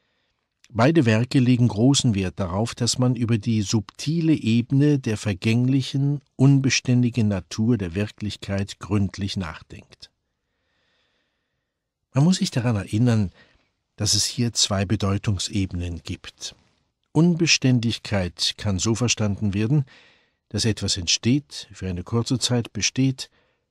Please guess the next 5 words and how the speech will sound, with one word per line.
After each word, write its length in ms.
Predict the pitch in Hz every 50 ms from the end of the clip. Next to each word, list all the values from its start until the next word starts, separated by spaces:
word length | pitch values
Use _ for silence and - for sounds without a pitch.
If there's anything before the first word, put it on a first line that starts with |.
| _ _
und 200 | - 117 - 127
dann 80 | 120
verschwindet. 720 | - 139 - - 101 95 85 82 80 - - _ - - _ _ _ _ _ _ _ _ _ _ _ _ _ _ _ _ _ _ _ _ _ _ _
Diese 240 | - 127 139 143 117
Art 460 | 101 107 120 - - - - - -